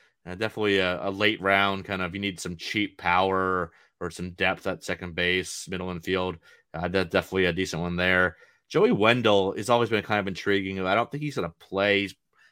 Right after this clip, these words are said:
probably a bench bat. I don't know where he fits in. They got Miguel Rojas, Jazz Chisholm, obviously he's gonna start.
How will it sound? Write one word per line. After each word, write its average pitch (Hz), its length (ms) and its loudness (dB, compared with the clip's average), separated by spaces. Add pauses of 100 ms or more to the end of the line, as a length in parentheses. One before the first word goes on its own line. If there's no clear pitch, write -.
(140)
probably 170 280 4
a 101 80 4
bench 101 420 0
bat. 107 240 10
I 107 80 10
don't 127 80 6
know 117 100 6
where 104 220 6
he 110 100 2
fits 98 380 -2
in. 101 160 4
They 101 100 2
got 95 140 4
Miguel 101 340 6
Rojas, 95 520 8
Jazz 98 300 2
Chisholm, 95 320 0
obviously 95 300 2
he's 92 80 -6
gonna 90 160 -2
start. 95 600 6